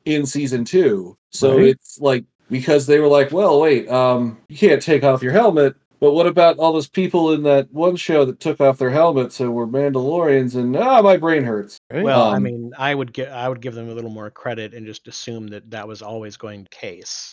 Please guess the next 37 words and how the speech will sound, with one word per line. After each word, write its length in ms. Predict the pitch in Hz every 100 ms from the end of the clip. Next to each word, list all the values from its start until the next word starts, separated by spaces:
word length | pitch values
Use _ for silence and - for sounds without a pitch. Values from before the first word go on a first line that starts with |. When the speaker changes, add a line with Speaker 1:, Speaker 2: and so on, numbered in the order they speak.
| _
Speaker 2:
Yeah. 160 | 156 139
Speaker 3:
Like, 160 | 110
I 100 | 120
don't, 140 | 135 113
Speaker 1:
Uh, 280 | 110 104 139
Speaker 3:
that 120 | 175
would 100 | 175
be 80 | 165
pretty 260 | 180 160 135
short-sighted 720 | - 156 123 - 131 127 113
to 40 | 107
be 140 | 110
like, 180 | 104 -
"Oh, 180 | 147 127
well, 420 | 113 110 104 104 _
you 120 | 110
know, 160 | 98 101
he 100 | 113
can 340 | 110 104 101 - 110
never 280 | 107 151
Speaker 2:
Right. 60 | 131
Speaker 3:
take 160 | 156 135
off 160 | 120
his 160 | 110 -
helmets, 460 | 170 120 107 -
and 160 | 110 104
then 220 | 101 95
we 80 | 104
have 200 | 107 107
a 100 | 92 -
bit 100 | 113 104
of 60 |
a 40 | 92 _ _
problem." 540 | _ 143 139 120 98 - 135
Speaker 1:
I 60 |
don't 180 | 135 123
feel, 240 | - 110